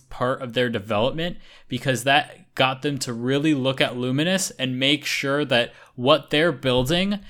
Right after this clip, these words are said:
is something that could be delivered on consoles. And it wasn't until episode Duskai that they really had that.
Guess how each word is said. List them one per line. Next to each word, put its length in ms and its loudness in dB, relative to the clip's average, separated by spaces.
is 160 0
something 460 0
that 120 0
could 160 -2
be 140 0
delivered 480 4
on 180 2
consoles. 640 -2
And 120 -6
it 80 -4
wasn't 360 4
until 300 2
episode 440 -2
Duskai 380 0
that 140 -4
they 80 2
really 240 0
had 320 -2
that. 280 -2